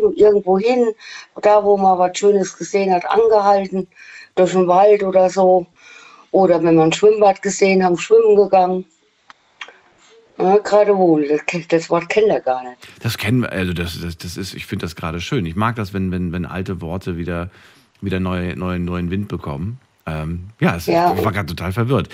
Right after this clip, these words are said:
Speaker 2: Okay, auf jeden Fall, das ist so die Erinnerung an Schwimmbad, an Schwimmen, kannst du dich
Speaker 1: Ja,
Speaker 2: erinnern?
Speaker 1: ja, aber da kommt noch viel, da kommt noch viel mehr. Auf jeden Fall sind wir da schwimmen gegangen und vorher hat man ja in der Schule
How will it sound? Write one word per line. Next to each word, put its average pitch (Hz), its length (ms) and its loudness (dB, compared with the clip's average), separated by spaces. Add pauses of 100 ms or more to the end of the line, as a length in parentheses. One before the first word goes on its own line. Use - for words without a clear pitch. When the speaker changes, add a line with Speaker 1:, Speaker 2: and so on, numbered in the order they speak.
(200)
Speaker 2:
Okay, - 300 -6 (220)
auf 147 160 -4
jeden 202 140 0
Fall, 180 220 -2
das 156 100 -2
ist 160 120 -6
so 165 100 0
die 127 100 0
Erinnerung 156 460 0
an 113 140 -2
Schwimmbad, 147 540 0
an 117 140 -6
Schwimmen, 143 340 -4
kannst 143 240 -8
du 143 40 -8
dich 135 140 -8
Speaker 1:
Ja, 202 100 4
Speaker 2:
erinnern? 247 200 4
Speaker 1:
ja, 254 160 4
aber 165 200 0
da 170 140 -2
kommt 208 280 -4
noch 185 180 -2
viel, 233 200 -10
da 190 120 4
kommt 208 280 -4
noch 220 120 0
viel 254 200 -4
mehr. 214 280 2
Auf 147 240 -6
jeden 202 220 2
Fall 202 280 2 (680)
sind 196 220 2
wir 202 80 6
da 175 160 0
schwimmen 226 440 4
gegangen 170 380 4
und 202 220 4
vorher 196 420 4
hat 190 160 2
man 196 140 4
ja 180 140 4
in 175 120 2
der 165 140 4
Schule 226 560 2